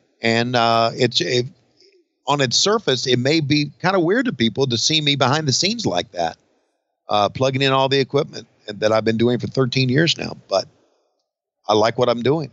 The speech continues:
I liked working at Starbucks. I enjoyed that, even though I said sometimes when I was mopping the floor, I was thinking, "What the fuck am I doing?" I was, I was,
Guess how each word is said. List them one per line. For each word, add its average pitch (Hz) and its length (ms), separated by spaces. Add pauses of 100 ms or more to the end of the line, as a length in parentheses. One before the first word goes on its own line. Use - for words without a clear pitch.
(140)
I 127 140
liked 127 400
working 180 280
at 202 100
Starbucks. 180 680
I 110 140
enjoyed 151 420
that, 98 160
even 135 220
though 139 120
I 127 120
said 131 340 (320)
sometimes 139 520
when 123 120
I 123 80
was 113 160
mopping 131 320
the 110 80
floor, 156 320
I 120 80
was 110 180
thinking, 117 220
"What 135 100
the - 60
fuck - 240
am 104 100
I 107 60
doing?" 160 360 (300)
I 185 120
was, 247 420
I 143 80
was, 139 240